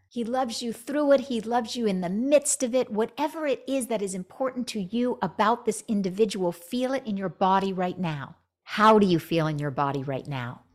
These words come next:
Now, I want you to take a moment, feel what you're feeling in your body right now. I hope you're feeling really good.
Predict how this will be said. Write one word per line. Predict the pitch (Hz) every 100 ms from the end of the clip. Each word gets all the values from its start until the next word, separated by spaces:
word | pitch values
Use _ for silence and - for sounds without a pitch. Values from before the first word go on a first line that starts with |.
| _ -
Now, | 175 180 160 - - _ _ _ _ _ _ _ _
I | 185
want |
you | 180
to | 175
take | 175 180 277
a |
moment, | 285 262 214 233 - - _ _ _ _
feel | - - 202 190 202
what | 254
you're | 269
feeling | 285 - 233 226 233
in | 208
your | 180 160
body | 165 160 185 190
right | 202 262 -
now. | 208 175 175 220 _
I | 185 180
hope | 170 - - 220 220
you're | -
feeling | - 233 208 202 214 - -
really | 180 170 170 180 240
good. | 254 214 247